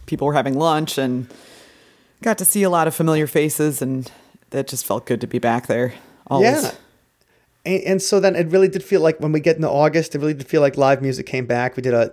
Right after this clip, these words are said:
Speaker 2: we did a show with Everclear, uh, in Madison. Um, that was a lot of fun. And then, uh, the week later, we went up to Michigan for the Michigan Paracon, and we played our full band both nights. Um, at
Speaker 1: Yeah,
Speaker 2: the
Speaker 1: that was
Speaker 2: bar.
Speaker 1: great too.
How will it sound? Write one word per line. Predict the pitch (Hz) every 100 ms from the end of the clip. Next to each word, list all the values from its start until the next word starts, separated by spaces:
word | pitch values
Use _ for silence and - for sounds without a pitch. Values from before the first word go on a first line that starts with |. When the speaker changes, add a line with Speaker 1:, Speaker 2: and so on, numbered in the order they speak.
| - - _
Speaker 2:
we | 139
did | 135
a | 127
show | - 143 135
with | 135 -
Everclear, | 139 139 - 151 147 151 - _ _ _ _ -
uh, | 131 -
in | 143
Madison. | 135 123 135 - 156 165 165 _ _ _ -
Um, | 135 123 127
that | 113
was | 135
a |
lot | 131 123
of | 113
fun. | 160 147 156 151 _ _ _ _ _ _ _ _ _ _
And | 151 139
then, | 139 139 135 135 131
uh, | 143 127 120
the | 127
week | 135 139
later, | 156 175 160
we | 151
went | 135 131
up | 123
to | - 139 127 127 127 _ _ _ _
Michigan | 151 156 160 - 151 156
for | 135
the |
Michigan | 139 143 151 143
Paracon, | 139 135 - 139 135
and | 123
we | 127
played | 127 135 127
our | 117
full | - 160
band | 147 139 139 139
both | 147 143 139
nights. | 127 131 - - _ _ _ _ _ -
Um, | 123 117 117 -
at |
Speaker 1:
Yeah, | 139 147 135
Speaker 2:
the | 139
Speaker 1:
that | 139
was | 147
Speaker 2:
bar. |
Speaker 1:
great | 139 135 110
too. | 143 131